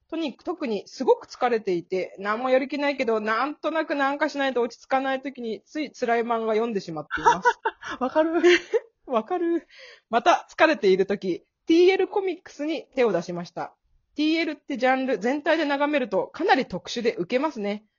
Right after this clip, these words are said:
Speaker 1: 年下、年上、職場、幼馴染なんかはわかりますが、ヤクザ、貴族、女装男子など、性癖って本当に無限の広がりを見せますね。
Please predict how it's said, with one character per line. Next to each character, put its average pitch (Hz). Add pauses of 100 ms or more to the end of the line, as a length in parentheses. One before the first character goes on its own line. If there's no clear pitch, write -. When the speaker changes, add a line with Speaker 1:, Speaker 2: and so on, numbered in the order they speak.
(120)
Speaker 1:
年 220
下、 -
年 226
上、 262
職 226
場、 226
幼 269
馴 349
染 226
な 196
ん 202
か 202
は 175
わ 170
か 196
り 190
ま 233
す 196
が、 170 (320)
ヤ 220
ク 220
ザ、 180
貴 240
族、 208
女 185
装 262
男 277
子 233
な 240
ど、 208 (300)
性 180
癖 180
っ -
て 202 (140)
本 185 (140)
当 220
に 254
無 180
限 214
の 240
広 226
が 247
り 262
を 269
見 208
せ 240
ま 262
す 226
ね。 226